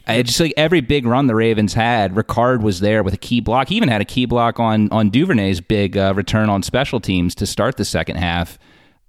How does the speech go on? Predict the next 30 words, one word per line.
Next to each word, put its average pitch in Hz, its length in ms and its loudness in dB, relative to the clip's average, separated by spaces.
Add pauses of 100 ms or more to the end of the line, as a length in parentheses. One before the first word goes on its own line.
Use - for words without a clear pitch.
I, 107 80 -4
I 107 100 0
know 131 160 4
I 127 40 4
was 117 100 0
gonna 120 120 0
<laughs> - 20 -4
talk 131 220 4
about 240 160 2
the 185 140 6
offensive 135 460 0
line 131 260 0
here, 98 140 2
but 104 120 0
I 117 40 2
just, 101 160 -4 (240)
but 110 160 -2
just - 180 -4
Ricard 117 360 0
was 95 180 0
just - 320 -4 (540)
such - 260 -4
a 87 40 0
monster 92 560 0
in 90 100 0
the 87 80 -2
run 117 220 0
block. 95 360 -2
I, 98 340 0 (180)
I 98 240 -2